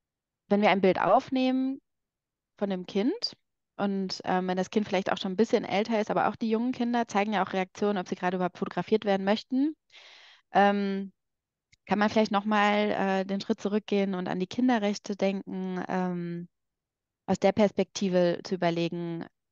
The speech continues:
also ist es gerade in Ordnung für mein Kind, dass ich ein Foto mache?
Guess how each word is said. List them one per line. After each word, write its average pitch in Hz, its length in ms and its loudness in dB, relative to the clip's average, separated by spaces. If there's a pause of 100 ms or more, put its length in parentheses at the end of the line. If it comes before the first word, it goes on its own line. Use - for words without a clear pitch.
(160)
also 175 580 0 (520)
ist 220 140 2
es 233 120 4
gerade 196 340 4
in 180 100 2
Ordnung 226 360 2
für 208 120 -8
mein 190 120 -2
Kind, 202 280 -2
dass 175 180 -4
ich 175 180 -8
ein 180 80 -10
Foto - 240 -2
mache? 294 400 4